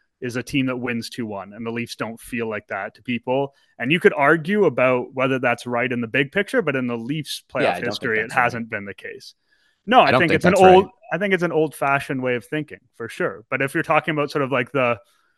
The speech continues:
Speaker 1: I don't know, the media, the hockey intelligentsia, whatever it is, I think that the, the stereotype is the teams that win in the playoffs are the big,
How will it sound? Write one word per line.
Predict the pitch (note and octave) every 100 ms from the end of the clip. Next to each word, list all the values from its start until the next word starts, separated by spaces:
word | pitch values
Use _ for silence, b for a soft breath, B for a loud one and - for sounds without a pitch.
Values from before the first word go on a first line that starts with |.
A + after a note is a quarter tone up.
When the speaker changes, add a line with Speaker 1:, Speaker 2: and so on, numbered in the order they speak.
| _ -
Speaker 1:
I | C3
don't | A#2+
know, | G2+ A#2
the | A#2
media, | B2+ B2+ B2+ B2 B2 A#2+
the |
hockey | A2+ C3 B2 C3+
intelligentsia, | B2 B2 A#2+ A2 A2+ A#2 - A#2
whatever | A#2+ A#2 A2
it | C#3
is, | D3 A#2+
I |
think | - C3+ A#2+
that | B2 A2+ A2+
the, | A#2 A2 A2 G#2+ _ _ _ _ _ _ _ _
the | B2
stereotype | - F3+ F3 D#3 C3 - A2+ A2
is | A#2+ A2
the |
teams | G#2+ C3 A#2+ A2+
that | B2+
win | B2 A#2
in | A2
the |
playoffs | G#2 C3+ A#2+ A2+ G#2+ -
are | B2+ G#2+ A2 G#2+
the | G2+ G#2+ G#2 G2 -
big, | A#2 A2 G#2+